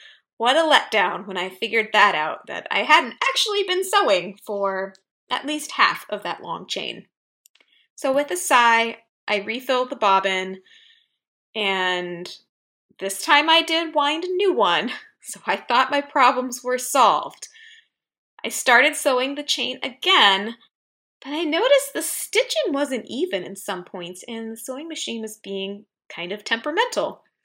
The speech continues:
After fretting a little bit about my machine's health, it dawned on me that I hadn't cleaned the bobbin case in a while. Sure enough, it was full of lint, not only from my current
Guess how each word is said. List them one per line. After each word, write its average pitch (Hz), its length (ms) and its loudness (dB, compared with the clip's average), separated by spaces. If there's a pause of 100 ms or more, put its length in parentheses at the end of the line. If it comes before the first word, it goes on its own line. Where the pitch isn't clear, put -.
(360)
After 330 320 2
fretting 330 420 0
a 294 100 -2
little 247 200 -4
bit 220 160 -2
about 202 300 -4
my 214 120 -8
machine's 240 500 -6
health, 196 500 -2
it 247 260 -2
dawned 330 300 -2
on 214 120 -4
me 190 160 -14
that 214 120 -6
I 208 80 -2
hadn't 277 360 -2
cleaned 330 320 -6
the 190 220 -8
bobbin 214 340 0
case - 320 -14
in 185 80 -10
a 180 60 -12
while. - 500 -10 (520)
Sure 240 320 -4
enough, 294 520 0
it 196 140 -6
was 233 220 -6
full 302 280 0
of 320 140 2
lint, 233 420 -6 (640)
not 240 160 2
only 285 240 -2
from 226 200 -8
my 180 100 -2
current 339 440 0